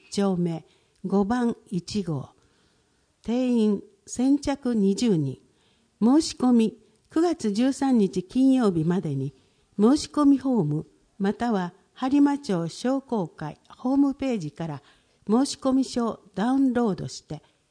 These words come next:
ファックスで申し込み。問い合わせ、播磨町商工会、電話、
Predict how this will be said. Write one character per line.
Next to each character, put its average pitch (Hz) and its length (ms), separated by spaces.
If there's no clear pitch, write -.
フ - 60
ァ 269 80
ッ 302 40
ク - 80
ス 170 180
で 147 260
申 170 220
し - 180
込 175 120
み。 147 180
問 285 220
い 277 60
合 269 80
わ 254 160
せ、 226 300
播 269 260
磨 277 180
町 156 340
商 240 280
工 240 300
会、 - 280
電 226 320
話、 202 220